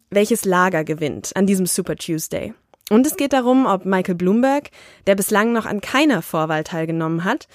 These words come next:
tatsächlich Joe Biden gefährlich werden könnte. Das alles kann uns am besten unser Korrespondent in Washington, Majid Sattar, einordnen. Hallo, Herr Sattar.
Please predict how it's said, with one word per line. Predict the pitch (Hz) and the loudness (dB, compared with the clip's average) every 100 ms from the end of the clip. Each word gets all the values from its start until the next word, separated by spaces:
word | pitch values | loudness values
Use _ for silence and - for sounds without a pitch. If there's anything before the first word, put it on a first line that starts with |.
| - - _ | -20 -20 _
tatsächlich | 233 - 202 - 277 - | -2 0 0 0 -2 2
Joe | 247 | 2
Biden | 226 185 160 | 2 2 2
gefährlich | 156 - 151 156 - | -2 -4 -6 -6 -8
werden | - 175 | -8 -8
könnte. | 180 - - - _ _ _ _ - - - | -8 -10 -12 -18 _ _ _ _ -20 -20 -6
Das | - 285 | -2 0
alles | - 202 220 - | 0 2 2 2
kann | 214 | -2
uns | 170 220 | -2 0
am | 190 | 2
besten | 185 247 - 262 | 2 2 0 -2
unser | 208 208 | 0 2
Korrespondent | 196 185 190 196 196 | 0 -2 0 0 0
in | 208 202 | 0 0
Washington, | 185 180 170 160 170 175 | 0 0 -2 -4 -2 0
Majid | 180 190 226 | 0 0 -2
Sattar, | 214 208 - 160 | -4 -4 -4 -4
einordnen. | 160 160 156 - 151 190 | -4 -8 -8 -8 -8 -4
Hallo, | 220 | -2
Herr | 226 | 0
Sattar. | 220 - - - | -2 -6 -10 -16